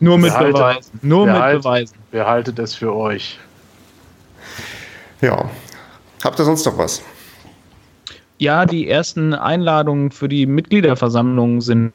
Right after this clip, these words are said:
Speaker 1: verschickt worden. Hab ich
Speaker 2: Ach.
Speaker 1: gelesen.
Speaker 3: Also doch
Speaker 1: Äh, die ersten
Speaker 3: fristgerecht.
Speaker 1: sind am Wochenende angekommen.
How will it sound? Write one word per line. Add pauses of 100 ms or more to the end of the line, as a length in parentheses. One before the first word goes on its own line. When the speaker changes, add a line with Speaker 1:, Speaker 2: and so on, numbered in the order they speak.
Speaker 1:
verschickt
worden. (680)
Hab
ich
Speaker 2:
Ach.
Speaker 1:
gelesen. (680)
Speaker 3:
Also
doch
Speaker 1:
Äh,
die
ersten
Speaker 3:
fristgerecht.
Speaker 1:
sind
am
Wochenende
angekommen.